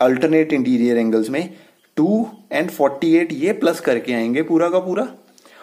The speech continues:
और एंगल वन आएंगे। तो एंगल टू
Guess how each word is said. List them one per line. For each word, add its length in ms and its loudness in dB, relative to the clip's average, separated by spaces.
और 80 4
एंगल 520 -2
वन 300 -6
आएंगे। 300 -14
तो 120 -16
एंगल 460 -8
टू 300 -12